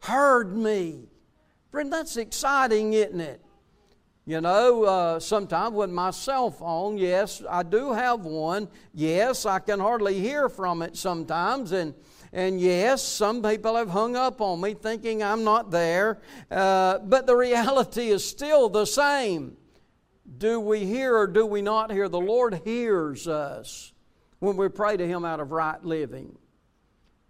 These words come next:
Now, friend, again, let me just, uh, reemphasize something.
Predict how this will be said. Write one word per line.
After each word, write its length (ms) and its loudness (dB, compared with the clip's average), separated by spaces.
Now, 140 -4
friend, 440 0
again, 540 0
let 140 2
me 100 0
just, 340 -2
uh, 180 4
reemphasize 960 2
something. 600 -8